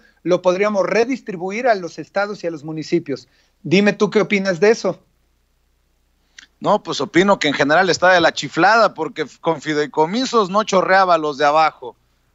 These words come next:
Speaker 2: Y, y con
Speaker 1: Ajá.
Speaker 2: esta situación, pues estoy tocando en la ventanilla equivocada, pues ya valió
Speaker 1: ¿Estás de
Speaker 2: madres,
Speaker 1: acuerdo?
Speaker 2: diputado.
Speaker 1: ¿Estás de acuerdo?
Speaker 2: <laughs>
Speaker 1: A nosotros nos mandan el presupuesto en lo general, con mucho gusto yo tengo que ver y hacer las observaciones,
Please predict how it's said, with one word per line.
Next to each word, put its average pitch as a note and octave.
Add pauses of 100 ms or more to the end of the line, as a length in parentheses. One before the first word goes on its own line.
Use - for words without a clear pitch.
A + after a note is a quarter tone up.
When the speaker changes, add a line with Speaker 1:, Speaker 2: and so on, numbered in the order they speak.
Speaker 2:
Y, D#3+
y D#3+
con E3+
Speaker 1:
Ajá. A3
Speaker 2:
esta G#3+
situación, G3+
pues F3+
estoy G#3
tocando G#3
en G3
la F3
ventanilla E3+
equivocada, A3+
pues F3
ya A3
valió G#3+
Speaker 1:
¿Estás G3+
de F#3
Speaker 2:
madres, F#3
Speaker 1:
acuerdo? B3
Speaker 2:
diputado. F3
Speaker 1:
¿Estás F3+
de G3
acuerdo? A#3+ (520)
Speaker 2:
<laughs> -
Speaker 1:
A E3
nosotros A#3+
nos G#3+
mandan A#3
el F#3+
presupuesto G#3+
en G#3
lo F#3+
general, A3+ (320)
con E3+
mucho A3
gusto G#3+
yo F#3+
tengo G#3
que G3
ver G#3
y E3
hacer F#3
las G3
observaciones, F#3+